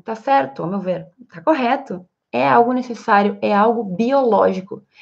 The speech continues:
mas pode ser mais do que isso. Pode ser uma maneira fácil e simples de tu te obrigar a andar,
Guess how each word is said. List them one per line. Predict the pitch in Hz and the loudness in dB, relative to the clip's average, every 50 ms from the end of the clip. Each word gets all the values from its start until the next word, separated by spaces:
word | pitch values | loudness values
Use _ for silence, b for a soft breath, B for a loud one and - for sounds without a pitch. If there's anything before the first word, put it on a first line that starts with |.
| b b | b b
mas | - 277 311 330 339 - | -2 0 0 0 -2 -6
pode | - _ 214 190 180 196 202 240 | -4 _ 2 4 4 4 2 -2
ser | - - - 226 240 | -6 -2 2 2 4
mais | 247 240 226 214 196 190 185 185 220 214 185 | 4 4 2 2 2 2 2 2 2 0 0
do | 190 208 | -4 -6
que | 208 - 277 247 240 | -6 -4 -2 -2 -2
isso. | 277 269 - - 214 - b b b b b _ _ | -2 -4 -8 -12 -14 -16 b b b b b _ _
Pode | - 214 185 175 175 208 247 | 4 6 6 4 4 0 -4
ser | - - - - 196 208 285 - - _ _ - | -8 -6 -4 -2 0 0 -2 -2 -8 _ _ -8
uma | 233 220 202 | -6 -4 -4
maneira | 180 185 196 214 226 240 226 214 208 208 233 240 - - _ _ _ _ _ _ | -2 -2 -2 -2 -2 0 0 0 0 0 -2 -4 -8 -12 _ _ _ _ _ _
fácil | - 233 226 226 220 - - 247 240 - _ | 4 4 4 4 2 -2 -8 -10 -10 -10 _
e | - 262 | -14 -14
simples | - - - 226 214 208 208 233 254 247 - _ _ | -12 -6 -4 -4 -2 -2 -4 -6 -8 -10 -12 _ _
de | - 226 | -8 -8
tu | 226 - - 196 226 220 - - _ _ | -6 -4 -4 -4 -4 -4 -6 -14 _ _
te | - 220 | 4 4
obrigar | 208 214 196 233 226 202 - 202 185 190 202 202 202 - _ _ _ - | 6 6 4 2 0 0 2 2 2 2 2 0 -4 -10 _ _ _ -4
a | 202 202 | 0 2
andar, | 202 226 240 240 208 196 175 165 165 165 - - | 4 4 4 4 4 4 2 2 0 -2 -6 -16